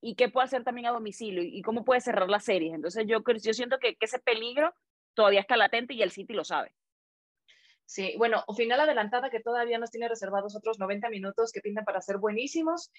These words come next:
Speaker 2: Ah, por cierto, de lo de Haaland, ha sido elegido como mejor jugador de la liga inglesa por la Asociación de Periodistas de Fútbol el día de hoy. Lo logra en su primer año en la Premier League.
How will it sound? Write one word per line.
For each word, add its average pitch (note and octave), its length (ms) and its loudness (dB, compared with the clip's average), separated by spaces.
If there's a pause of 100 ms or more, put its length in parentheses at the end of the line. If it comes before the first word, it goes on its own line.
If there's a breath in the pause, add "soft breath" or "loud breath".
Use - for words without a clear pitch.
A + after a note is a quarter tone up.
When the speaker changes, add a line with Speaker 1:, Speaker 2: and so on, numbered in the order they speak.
(220 loud breath)
Speaker 2:
Ah, G#3 160 4
por G#3+ 140 4
cierto, A3+ 240 2
de A3+ 60 4
lo G#3+ 80 2
de F#3 120 -2
Haaland, A3 380 2
ha A3+ 80 0
sido A#3+ 180 0
elegido A3+ 360 -2
como A3+ 160 -6
mejor G3 240 -10
jugador G3+ 280 2
de A3 80 -2
la F#3 120 0
liga G3 180 -2
inglesa G3+ 600 -2
por E3+ 100 -8
la E3+ 60 -4
Asociación E3 400 -10
de G3 60 -6
Periodistas G3 680 -4 (140 loud breath)
de G3 220 -4
Fútbol A3 500 2
el G3+ 100 0
día F#3+ 160 0
de G3 120 -2
hoy. D#4 280 2 (240)
Lo F#3+ 100 0
logra G#3 280 2
en A3 80 -6
su - 260 -2
primer D#4 340 -4
año B3+ 320 -4
en G3 120 -10
la F3+ 80 -8
Premier F#3+ 380 -8
League. D3+ 180 -4